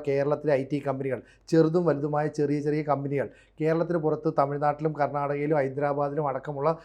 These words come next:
നിരവധി കമ്പനികൾ, ഇവയെല്ലാം തന്നെ തകർന്നു പോകാം ഇത്തരം ഒരു നീക്കത്തിലൂടെ. എന്തുകൊണ്ടാണ് ഡൊണാൾഡ് ട്രംപിന് ഇത്തരം ഒരു നീക്കം നടത്താൻ പറ്റുന്നത്?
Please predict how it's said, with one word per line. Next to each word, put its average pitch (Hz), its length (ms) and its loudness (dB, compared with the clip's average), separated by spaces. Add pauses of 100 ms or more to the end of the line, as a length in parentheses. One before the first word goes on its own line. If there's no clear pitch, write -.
(160)
നിരവധി 165 640 2
കമ്പനികൾ, 143 500 0 (240)
ഇവയെല്ലാം 160 560 2
തന്നെ 151 140 -2 (100)
തകർന്നു 147 280 -2
പോകാം 143 280 0
ഇത്തരം 147 320 -2
ഒരു 143 80 0
നീക്കത്തിലൂടെ. 139 680 -4 (420)
എന്തുകൊണ്ടാണ് 240 680 6
ഡൊണാൾഡ് 160 520 2
ട്രംപിന് 151 260 0
ഇത്തരം 160 300 -2
ഒരു 147 100 -2
നീക്കം 139 340 -6
നടത്താൻ 135 340 -2
പറ്റുന്നത്? 127 520 -4